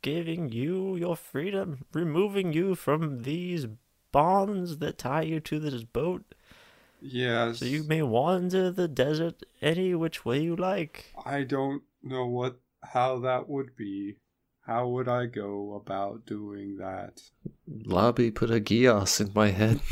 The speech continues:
Speaker 3: <laughs>
Speaker 2: Basically, uh, he,
Speaker 3: <laughs>
Speaker 2: he's basically been raised to be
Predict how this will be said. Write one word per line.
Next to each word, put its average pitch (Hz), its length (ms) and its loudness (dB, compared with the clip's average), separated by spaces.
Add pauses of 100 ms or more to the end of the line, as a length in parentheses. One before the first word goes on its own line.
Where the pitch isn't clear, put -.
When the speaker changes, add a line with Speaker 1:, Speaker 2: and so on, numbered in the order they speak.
(120)
Speaker 3:
<laughs> - 1120 4 (1700)
Speaker 2:
Basically, 208 640 8
uh, 147 480 10 (320)
he, 185 460 8 (320)
Speaker 3:
<laughs> - 340 -20
Speaker 2:
he's 175 220 0
basically 175 560 8
been 131 240 6
raised 117 560 4
to 120 80 -6
be 110 520 0